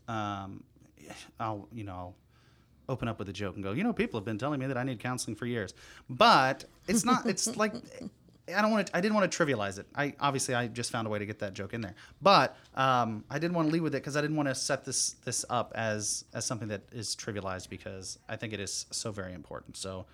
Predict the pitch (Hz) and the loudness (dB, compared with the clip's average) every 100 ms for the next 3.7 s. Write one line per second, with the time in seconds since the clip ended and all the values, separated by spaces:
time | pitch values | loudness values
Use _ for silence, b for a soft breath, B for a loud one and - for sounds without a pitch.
0 | b 160 180 170 170 147 - 107 - 110 | b -6 -6 -4 -4 -4 -4 -6 -6 -4
1 | 101 95 90 87 87 - - 85 - - | -4 -6 -8 -10 -10 -10 -10 -12 -14 -12
2 | - B B 196 - 370 - 330 277 208 | -14 B B -4 2 2 4 2 2 -2
3 | 87 - 269 311 311 294 | -6 -4 0 2 2 2